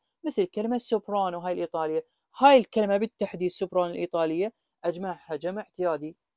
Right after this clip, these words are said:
مالنا، أضيف فقط اس. ولكن أكو كلمات ثانية مثل فينومينا هاي شوفونها أنتم، هاي ما أضيف لها اس بالجمع،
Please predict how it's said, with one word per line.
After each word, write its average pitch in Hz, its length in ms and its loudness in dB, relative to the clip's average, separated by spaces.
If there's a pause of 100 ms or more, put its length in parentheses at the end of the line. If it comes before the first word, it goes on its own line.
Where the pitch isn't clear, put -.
(140)
مالنا، 147 300 -4
أضيف 160 200 -2
فقط 180 240 -4
اس. - 320 -16 (440)
ولكن 180 440 4
أكو 247 240 -2
كلمات 240 420 0
ثانية 226 600 0 (260)
مثل 254 280 0
فينومينا 202 580 -4
هاي 180 60 -6
شوفونها 175 380 -12
أنتم، 165 320 -10 (460)
هاي 220 180 2
ما 269 120 2
أضيف 302 200 -2
لها 196 220 -2
اس - 100 -6
بالجمع، 139 400 -8